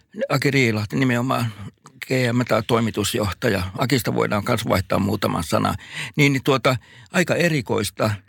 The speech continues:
ettei se, siellä ole ollut niinku tavallaan henkisen puolen, mentaalipuolen valmentajaa. Koska siitähän tuo joukkue nyt, joka osittain niinku romahteli lopussa, niin varmasti kärsi.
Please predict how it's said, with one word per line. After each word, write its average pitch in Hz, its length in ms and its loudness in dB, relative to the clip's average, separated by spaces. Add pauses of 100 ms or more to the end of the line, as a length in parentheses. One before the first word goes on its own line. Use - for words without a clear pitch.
(200)
ettei 120 280 0
se, - 140 -8 (100)
siellä 123 300 2
ole 120 220 0
ollut 107 480 0 (400)
niinku 95 220 -4
tavallaan 95 400 -2
henkisen 101 460 -2
puolen, 95 240 -2
mentaalipuolen 95 720 -4
valmentajaa. 95 760 -2 (280)
Koska - 260 0
siitähän 131 420 0
tuo 117 180 0 (420)
joukkue 127 360 2
nyt, 123 200 0
joka 113 220 0 (500)
osittain 151 520 2
niinku 104 280 0
romahteli 101 480 0
lopussa, 90 480 -2
niin 90 240 -2
varmasti 82 520 -2
kärsi. - 360 -4